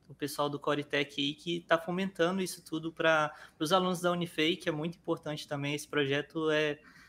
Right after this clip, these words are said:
é sensacional. Eu só queria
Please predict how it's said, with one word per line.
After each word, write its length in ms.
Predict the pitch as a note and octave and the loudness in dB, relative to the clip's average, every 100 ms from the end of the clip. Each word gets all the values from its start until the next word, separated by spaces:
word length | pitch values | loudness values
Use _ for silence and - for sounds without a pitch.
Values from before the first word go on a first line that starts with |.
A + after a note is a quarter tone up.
| _ - | _ -6
é 80 | |
sensacional. 840 | - D#3+ D3+ E3 - D3+ C#3 D#3 E3+ - - _ | -4 -4 -4 -4 -2 0 2 0 -2 -14 -20 _
Eu 100 | C#3+ | -4
só 120 | D#3 | -4
queria 540 | D3+ D#3 D3+ E3+ F#3+ | -4 0 2 4 2